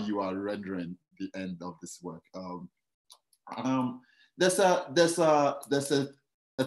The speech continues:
thinker, philosopher, theorist, storyteller who makes, who takes central stage in, in this, in this book. That, and actually, you use a quotation of his twice. Uh, uh, it first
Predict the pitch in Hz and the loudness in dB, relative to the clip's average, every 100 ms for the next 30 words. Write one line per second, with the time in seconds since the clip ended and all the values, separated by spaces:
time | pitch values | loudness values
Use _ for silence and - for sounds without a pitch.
0 | - 160 160 170 151 147 - 120 120 127 | 2 2 2 4 6 6 4 4 4 4
1 | 139 - 131 131 131 123 123 123 - - | 0 0 0 0 2 2 2 0 -2 -8
2 | - 127 117 - 113 127 147 - - _ | 2 2 2 2 2 2 0 -4 -18 _
3 | - 160 143 135 131 127 - _ _ 131 | 0 6 10 10 10 6 -6 _ _ 0
4 | 135 127 123 - - _ _ _ _ - | 4 6 4 -4 -8 _ _ _ _ -12
5 | 156 180 196 - 202 190 - 175 170 - | -4 -4 -4 -6 -6 -6 2 2 2 -6
6 | - 185 180 170 143 143 - 180 151 98 | -2 0 2 4 2 2 0 4 4 2
7 | 90 - 117 110 107 117 110 95 98 - | -4 -6 -2 0 -2 -2 -2 -2 -4 -6
8 | - 104 95 90 87 - 85 - - 110 | -6 -6 -4 -6 -8 -10 -10 -10 -16 -6
9 | 113 110 - - - 131 127 127 131 139 | -4 -4 -6 -10 0 4 6 4 2 4
10 | 127 127 123 143 143 151 147 - 123 - | 4 6 4 2 2 2 2 -2 -2 2
11 | 151 - 113 98 95 - 107 92 90 - | 2 2 -2 -4 -6 -8 -8 -6 -8 -12
12 | - 135 202 95 87 - - - - 120 | -6 -2 0 0 -4 -10 -14 -14 0 2
13 | 117 120 113 110 101 123 120 151 143 - | 2 0 0 0 -2 -4 0 4 4 0
14 | - | -10